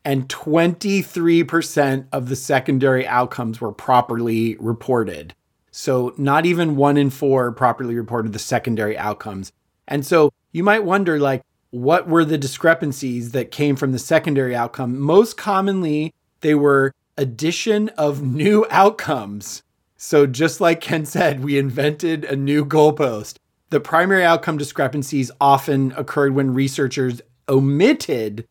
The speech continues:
pre-specified outcomes. No, you're not allowed to win money for guessing whether they looked more positive or negative based on omitting. There was basically no difference between those four journals. And so the authors conclude, this is a quote,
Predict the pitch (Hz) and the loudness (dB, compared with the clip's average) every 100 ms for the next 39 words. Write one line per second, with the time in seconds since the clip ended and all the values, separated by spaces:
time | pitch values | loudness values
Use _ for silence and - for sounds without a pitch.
0 | _ _ - 170 160 - 147 151 - 139 | _ _ 4 4 4 2 2 0 0 0
1 | 131 131 135 127 110 104 _ _ _ 123 | 2 0 -2 -6 -6 -10 _ _ _ -2
2 | 139 151 170 170 165 160 - 147 151 156 | 2 4 4 4 2 -2 -8 -6 0 2
3 | 170 165 156 151 135 147 135 131 139 143 | 2 4 4 2 2 2 2 0 -2 0
4 | 139 143 139 131 127 120 135 131 123 123 | 0 0 0 0 -2 0 0 0 -2 -4
5 | 120 120 127 120 120 120 113 113 - 135 | -4 -4 -4 -2 -4 -2 -2 -4 -4 -2
6 | 127 135 123 117 123 117 117 117 113 113 | -2 0 -2 0 2 2 0 -2 -2 -4
7 | 117 123 117 117 117 120 107 117 113 - | -4 -2 0 -2 -2 -2 -4 -4 -4 -2
8 | 113 107 110 _ _ - 131 127 131 131 | -2 -4 -8 _ _ -2 2 2 0 -2
9 | 110 107 107 _ _ - 156 151 139 170 | -8 -10 -14 _ _ 0 2 2 2 2
10 | 170 214 185 160 143 147 156 147 135 143 | 2 0 0 0 2 4 4 2 0 -2
11 | 131 135 - 131 127 123 - - 120 123 | -4 -8 -4 -2 0 -2 -6 -4 -2 0
12 | 127 131 123 120 123 131 160 208 - _ | 0 -2 -4 -4 -2 0 2 0 -4 _
13 | _ - 139 131 160 143 143 147 175 170 | _ -8 -6 0 2 4 4 4 2 0
14 | - 160 - 147 143 143 135 - 135 127 | -4 -6 0 2 4 2 0 -6 -4 -4
15 | 131 151 - 135 127 123 | -2 -6 2 2 2 -2